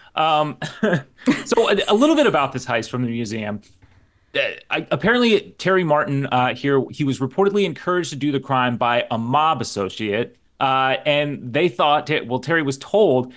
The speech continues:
that the slippers were encrusted with real rubies, and the plan was to take these gems out of the rubies and kind of part them off for money. It wasn't even about, like, the iconic slippers themselves. So Terry, the suspect,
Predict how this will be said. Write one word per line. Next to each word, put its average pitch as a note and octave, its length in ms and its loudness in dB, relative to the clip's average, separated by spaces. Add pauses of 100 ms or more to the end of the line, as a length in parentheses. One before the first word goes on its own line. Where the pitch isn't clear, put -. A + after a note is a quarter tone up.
(140)
that E3+ 100 0
the F#3 80 0
slippers A#3 420 0
were A3 160 2
encrusted G3+ 480 0
with E3 160 0
real G#3+ 400 4
rubies, E3 720 2 (180)
and C3+ 100 -2
the C#3 80 0
plan F3+ 340 0
was D#3+ 180 -2
to D3+ 220 -2 (160)
take G3+ 520 -2 (120)
these C#3+ 200 -2
gems D3 760 -2
out C#3+ 240 0
of B2 140 -2
the B2 80 -2
rubies C3 420 -2
and A#2 120 -6
kind C3 160 -2
of A2+ 120 -8
part - 300 -2
them B2+ 160 -4
off A2+ 340 0 (140)
for A#2 140 -4
money. B2+ 400 -2
It G2 100 -4
wasn't C#3 260 -2
even B2+ 220 -2
about, B2 500 0 (200)
like, A#2+ 160 -4
the C3 80 2
iconic A#2+ 580 -2
slippers C3 480 -6
themselves. A2+ 720 -2 (340)
So - 360 2 (500)
Terry, A#3+ 240 4
the A3+ 60 2
suspect, G3+ 480 0